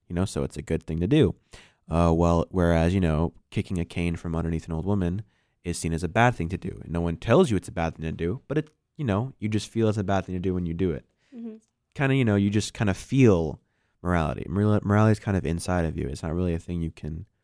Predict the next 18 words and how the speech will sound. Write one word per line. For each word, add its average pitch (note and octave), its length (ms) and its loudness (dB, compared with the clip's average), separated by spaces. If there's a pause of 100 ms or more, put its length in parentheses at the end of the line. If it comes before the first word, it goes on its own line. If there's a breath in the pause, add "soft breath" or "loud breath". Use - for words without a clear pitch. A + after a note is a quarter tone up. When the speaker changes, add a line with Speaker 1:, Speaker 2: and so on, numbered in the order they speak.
(120)
Speaker 2:
Right. - 140 -18
Speaker 1:
learn, F2+ 160 2
I D#2+ 40 0
don't D2 180 -4
think, D2 160 -8
at - 120 -10
least. - 320 -10 (200)
Well, E3+ 280 6 (100)
it, G#2+ 100 -10
not B2 200 -2
in A2+ 100 -4
all F2+ 220 -2
aspects, - 440 -12
at - 120 -10
least. D2+ 360 -10
Speaker 2:
Yeah, G#3 280 -10
it's A3 280 -12
very G#3+ 560 -10